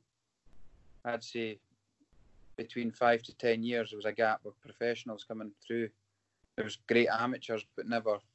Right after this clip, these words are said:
never pushed on the professional game. That can come from finances, um, having the right sponsorship to make it, make it easy on you, knowing that you can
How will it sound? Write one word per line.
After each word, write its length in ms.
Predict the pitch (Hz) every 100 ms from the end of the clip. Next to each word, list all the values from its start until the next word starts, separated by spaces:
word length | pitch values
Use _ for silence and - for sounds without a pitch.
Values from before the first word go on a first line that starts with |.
| _ _ _ -
never 340 | 117 113 110 - _ _ - _ _ -
pushed 280 | 117 - 113
on 200 | 113 110
the 60 |
professional 500 | 101 - 117 113 120
game. 220 | 107 110 110
That 220 | 117 -
can 120 | 120
come 240 | 117 113 110
from 320 | 120 110 104 - _ _ _
finances, 1000 | 120 123 120 117 117 - 117 110 - - _ _ -
um, 600 | 113 107 104 104 104 101 - _
having 220 | 113 110
the 80 | 107
right 180 | 110 101
sponsorship 680 | - 117 117 113 113 113 110 -
to 80 |
make 240 | 117 113 -
it, 120 | 117 - _ _ _ _ _ - - - - - 123
make 180 | 113
it 140 | 117 123
easy 280 | 117 117 117
on 200 | 113 113
you, 240 | 117 113 -
knowing 300 | 117 117 117
that 120 | 117 -
you 100 | 113
can 300 | - 113